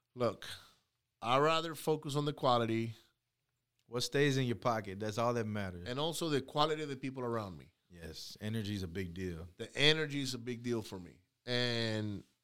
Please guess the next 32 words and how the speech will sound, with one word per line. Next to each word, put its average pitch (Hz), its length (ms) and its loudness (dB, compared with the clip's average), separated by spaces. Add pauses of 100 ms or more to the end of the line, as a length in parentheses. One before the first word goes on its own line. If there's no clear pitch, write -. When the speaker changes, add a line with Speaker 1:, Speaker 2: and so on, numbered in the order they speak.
Speaker 1:
you 113 120 -2
know, 104 300 -2
the 104 80 -8
quality 156 360 2
of 156 120 0
people 151 240 -2
around 127 360 2
me, 120 260 -2 (1700)
now 139 220 4
I 165 120 6
focus 143 440 -4
a 113 60 0
lot 139 280 4
more 151 200 4
on 135 100 0
core 135 240 0
values. 110 600 2
I 127 140 2
focus 131 360 -2
a 113 60 0
lot 127 300 2
more 135 400 0
on, 117 520 -2
on 107 120 -12 (100)
how 123 140 2
we 123 140 2
vibrate 110 800 2
and 98 200 -6
things 123 240 2
like 110 200 2
that, 104 300 0 (840)
um, 120 420 6